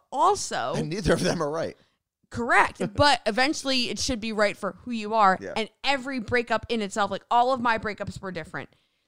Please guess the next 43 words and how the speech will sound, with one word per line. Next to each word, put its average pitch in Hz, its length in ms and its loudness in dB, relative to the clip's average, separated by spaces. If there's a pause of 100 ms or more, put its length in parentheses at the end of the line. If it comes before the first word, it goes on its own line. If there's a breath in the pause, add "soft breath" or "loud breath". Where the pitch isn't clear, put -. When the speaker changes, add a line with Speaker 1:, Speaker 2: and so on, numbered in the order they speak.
(200)
Speaker 1:
Maybe 233 280 4
there 214 260 6
is 214 220 6
some 208 200 2
sort 208 220 0
of 190 100 2
a 190 120 4
clear 214 340 0
line 196 680 4 (160)
of, 185 360 2
like, 185 260 0
okay, 190 440 0
all 180 220 4
of 180 80 -8
them 185 100 -2
happened 180 320 -2
for 190 100 -4
maybe 180 300 -4
a 175 40 -10
certain 170 280 -8
reason 240 200 -4
or 214 40 -4
whatever 202 160 0
it - 20 -4
Speaker 2:
Mm-hmm. 202 40 -4
Speaker 1:
may 190 60 -2
be. 196 140 -6
But 190 220 -2 (400 loud breath)
going 262 340 6
through 262 200 -4
every 214 300 2
heartbreak, 202 440 -2
and 180 100 -4
Erica 196 240 -4
talks 185 220 -4
about 180 160 -6
this, 165 160 -14
feels 202 440 4
different - 400 -10 (340)
for 254 120 -4
different 190 360 -6
reasons. - 500 -4 (400 loud breath)
And 226 500 2